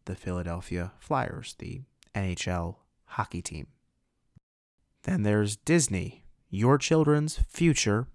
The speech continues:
boss. Disney owns at least eighty-three major corporations,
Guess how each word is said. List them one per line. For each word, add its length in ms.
boss. 580
Disney 400
owns 320
at 200
least 320
eighty-three 1200
major 600
corporations, 1000